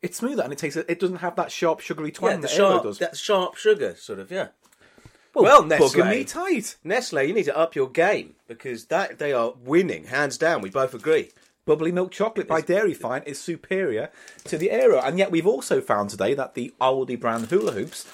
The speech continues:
Speaker 1: on a budget, ten packs for a pound, better than six packs for a pound for hula hoops.
Speaker 2: Just as good, really.
Speaker 1: Just as fine, just
Speaker 2: Yeah.
Speaker 1: as good. You could put them in a bowl at a party, and no one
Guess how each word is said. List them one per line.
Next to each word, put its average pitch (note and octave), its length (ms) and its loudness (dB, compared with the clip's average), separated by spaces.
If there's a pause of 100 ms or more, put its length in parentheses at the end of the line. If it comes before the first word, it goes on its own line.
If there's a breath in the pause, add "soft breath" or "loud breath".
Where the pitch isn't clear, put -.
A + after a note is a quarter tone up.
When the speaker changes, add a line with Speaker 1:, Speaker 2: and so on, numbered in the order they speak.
(220 loud breath)
Speaker 1:
on G#3 120 0
a - 20 0
budget, F#3+ 560 0
ten F#3+ 220 -6
packs - 300 -10
for E3 100 0
a C#3+ 40 -2
pound, D#3 460 -2 (840 soft breath)
better D#3+ 240 4
than C#3 140 2
six - 280 -2
packs - 240 -10
for - 80 -2
a G2+ 40 -4
pound D3 240 -6
for D#3 60 -10
hula G#3+ 180 0
hoops. F#2+ 160 -4
Speaker 2:
Just C3+ 200 -4
as A2 80 -6
good, G#2+ 320 -2
really. F2 160 -8
Speaker 1:
Just C4+ 180 -4
as D#4+ 80 0
fine, D4+ 480 -2
just A3+ 140 -6
Speaker 2:
Yeah. G#3 80 0
Speaker 1:
as - 60 -6
good. D4+ 200 -2 (500 loud breath)
You A3+ 160 -4
could G#3 80 -4
put A3 80 0
them G3 100 2
in F3+ 60 2
a F3 40 -2
bowl F3 240 4
at - 40 -8
a - 40 -12
party, D#3 420 4
and E3 220 -6
no A#3+ 160 0
one G#2+ 280 -2